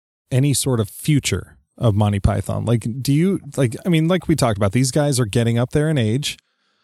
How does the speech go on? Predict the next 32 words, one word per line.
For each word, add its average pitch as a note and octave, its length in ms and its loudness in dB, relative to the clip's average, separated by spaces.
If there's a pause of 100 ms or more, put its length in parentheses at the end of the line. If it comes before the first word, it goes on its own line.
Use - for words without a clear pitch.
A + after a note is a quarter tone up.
(160)
Um, A2 400 0
they're B2 200 0
stars D3 800 -2
where, B2+ 880 -2
whereas C3+ 460 0
they C3 120 0
may B2+ 180 0
not, B2 300 0
you D3 120 -2
know, A2+ 140 2
like, B2 160 -2
they're, D#3+ 180 0
they've D3 240 -2
still D#3 200 -2
got A#2+ 140 0
their A2 220 2 (580)
legendary G#2+ 600 2
status, A2+ 640 -2 (220)
but A#2 240 0 (260)
the, B2+ 220 -2
you C#3 120 2
know, A#2 140 2
they're C3+ 140 0
not A2 240 0 (360)
highly F#2+ 440 2
sought F#2+ 280 -2
out. G2 200 0
Like, A2 160 0
John A#2 240 0
Cleese A2+ 360 -2
had G#2+ 180 -2
that, G2+ 200 0